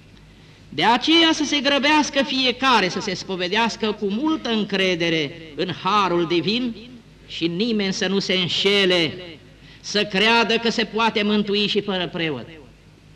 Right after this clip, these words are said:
Căci Dumnezeu a lăsat pe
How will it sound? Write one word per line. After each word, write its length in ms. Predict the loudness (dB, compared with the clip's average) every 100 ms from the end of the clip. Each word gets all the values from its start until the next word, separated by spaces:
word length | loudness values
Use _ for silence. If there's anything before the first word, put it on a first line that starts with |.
| -20 -20 -20 -20 -20 -20 -20 -20 -20 -20 -16
Căci 160 | -12 -10
Dumnezeu 640 | -8 -6 -4 -2 -2 -2 -4 -10 -18 -20 -20 -8
a 160 | -4 -2
lăsat 540 | -2 -2 -2 -2 -2
pe 160 | -8